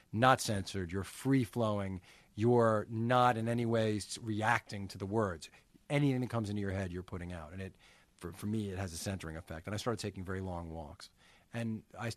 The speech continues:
so I did those things, and that's when I read Tony Robbins' book, Awaken the Giant Within, to try to figure out, uh, why I wanted to do what I wanted to do and how. And I started meditating five years ago. Um, and, uh, because I felt like the stress and pressure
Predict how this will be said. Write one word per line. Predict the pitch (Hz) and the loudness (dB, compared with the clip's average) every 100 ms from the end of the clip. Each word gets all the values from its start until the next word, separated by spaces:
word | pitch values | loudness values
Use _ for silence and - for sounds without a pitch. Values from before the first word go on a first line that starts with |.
| _ | _
so | - 131 | -2 0
I | 123 | 2
did | 143 113 | 0 4
those | 131 131 - | 6 8 4
things, | 110 98 95 | 0 -2 -2
and | 101 | -2
that's | 120 - | -2 0
when | 110 | -2
I | |
read | 101 101 92 95 _ - | -2 -2 -4 -10 _ -12
Tony | 104 95 | -6 -4
Robbins' | 92 90 87 | -4 -6 -10
book, | 85 85 | -12 -12
Awaken | 90 90 87 | -12 -12 -12
the | |
Giant | 90 87 | -14 -12
Within, | 92 98 | -10 -10
to | 87 | -10
try | 98 | -8
to | 87 | -8
figure | - 95 95 | -8 -8 -4
out, | 95 90 80 _ _ _ _ _ - | -4 -6 -10 _ _ _ _ _ -12
uh, | 104 90 87 - _ _ _ _ 160 _ 127 117 123 | -10 -8 -10 -14 _ _ _ _ -20 _ -20 -20 -8
why | 123 120 117 110 | 0 2 2 2
I | |
wanted | 98 87 90 | -2 -6 -8
to | 87 | -8
do | 95 | -8
what | 90 | -6
I | |
wanted | 90 87 85 85 | -8 -8 -10 -12
to | |
do | 85 | -12
and | 80 | -8
how. | 90 92 78 - _ _ _ _ _ | -4 -4 -6 -12 _ _ _ _ _
And | 127 135 - | -2 0 0
I | 147 156 | 2 2
started | - 208 | 2 2
meditating | 214 233 240 233 226 208 - | 4 4 4 2 2 -2 6
five | 202 185 | 6 6
years | 175 | 2
ago. | 110 85 82 _ _ | -2 -6 -10 _ _
Um, | 135 127 123 123 - | 2 4 4 0 -2
and, | 147 139 135 131 123 - _ | 0 2 2 2 0 -4 _
uh, | - 131 127 123 123 - _ _ _ - | -2 0 2 4 2 -2 _ _ _ 0
because | 151 170 156 | 4 6 6
I | |
felt | - 160 151 | 6 8 8
like | 139 - | 6 2
the | 127 | -2
stress | - 131 123 113 123 | -2 2 2 2 -2
and | 110 | -4
pressure | - 127 120 - 120 113 104 | 0 2 2 2 2 2 0